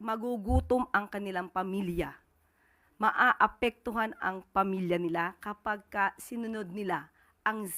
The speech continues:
zero remittance. Kaya nga sabi po natin, mas maganda po sa lahat ng mga O F Ws, hindi po tayo kalaban. Magkakakampi po tayo, pare-pareho po tayo mga Filipino.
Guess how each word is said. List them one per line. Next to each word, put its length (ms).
zero 480
remittance. 640
Kaya 240
nga 80
sabi 240
po 160
natin, 480
mas 240
maganda 320
po 240
sa 80
lahat 240
ng 80
mga 160
O 80
F 160
Ws, 400
hindi 320
po 160
tayo 560
kalaban. 640
Magkakakampi 640
po 160
tayo, 560
pare-pareho 480
po 160
tayo 240
mga 320
Filipino. 640